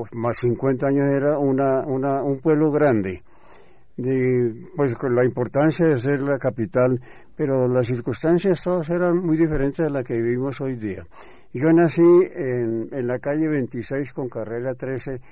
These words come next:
donde hoy día es, para decirlo un poquito más gráficamente, donde hoy la avenida Caracas era la línea del ferrocarril que salía hacia el norte. Y al frente de donde, donde vivía yo, o vivíamos mi familia,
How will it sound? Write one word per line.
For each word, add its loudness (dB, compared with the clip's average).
donde -4
hoy 2
día 2
es, 0
para -2
decirlo -2
un -6
poquito -8
más -4
gráficamente, -6
donde -2
hoy 2
la 4
avenida 4
Caracas -2
era -2
la -2
línea 0
del -2
ferrocarril -6
que -8
salía -4
hacia -8
el -6
norte. -10
Y -4
al -2
frente 0
de 2
donde, -4
donde -6
vivía -4
yo, -2
o -4
vivíamos -4
mi -4
familia, -4